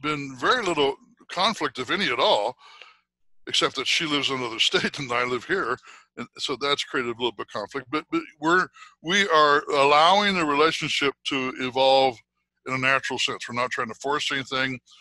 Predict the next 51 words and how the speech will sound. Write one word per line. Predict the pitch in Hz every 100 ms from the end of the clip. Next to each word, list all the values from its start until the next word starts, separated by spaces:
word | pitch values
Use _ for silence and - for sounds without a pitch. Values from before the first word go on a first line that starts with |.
| - _
We're | 117
not | 123 120
trying | 131 120
to | 113
figure | - 127 127
anything | 127 127 123
out. | 123 123 123 - _ _
We, | 127
in | 135
fact, | 143 127
we | 131
did | 131 170
try | - 135
to | 120
sit | -
down | 120 123
and | 117
try | - 123
to |
figure | - 117 113
out | 113 117 117 - _ _ _ -
a, | 120
a | 123 139
little | 147
bit | 131 120
about | 123 120 -
our | 107
future, | - - 202 - 101 - _ _ _ _ _ _ _ _ _
but | - 139
<laughs> | 151 123 -
we | 180
came | - 175 143
to | 139
the |
conclusion | - 135 - 320 180 127 127
that | 123 131
we | 156
don't | 143 147 143
know, | 151 196 101 110
not | 135 135
in | 135 131
this | 127 131
now | 120 110
moment. | 117 110 - - _ _ _
All | - 151 160 170
we | 147 139
have | 143 190 196 127 117
is | -
this | 123 -
now | 120 107
moment. | 101 92 87